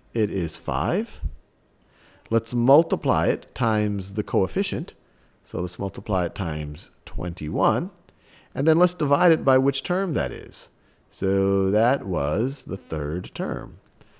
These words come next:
The third term. And so this is going to be, let's see, five times, twenty-one over three is seven. So this is going to be thirty-five, five times seven. And we can keep going, or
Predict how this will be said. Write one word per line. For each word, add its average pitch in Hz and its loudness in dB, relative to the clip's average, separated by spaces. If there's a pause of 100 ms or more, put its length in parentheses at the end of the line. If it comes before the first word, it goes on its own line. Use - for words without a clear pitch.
(280)
The 87 -6
third 85 -4
term. 87 -6 (400)
And 82 -6
so 95 2
this 95 -2
is 113 0
going 92 0
to 117 -4
be, 85 -2
let's 73 -6
see, 65 -10
five 98 0
times, 98 -2
twenty-one 147 4
over 113 6
three 123 0
is 101 0
seven. 107 -2
So - -8
this 82 -6
is 101 -8
going 82 -4
to 87 -4
be 76 -6 (600)
thirty-five, 131 2
five 90 0
times 71 -6
seven. - -2 (720)
And 135 2
we 147 4
can 151 -2
keep 139 -2
going, 165 2 (440)
or 233 6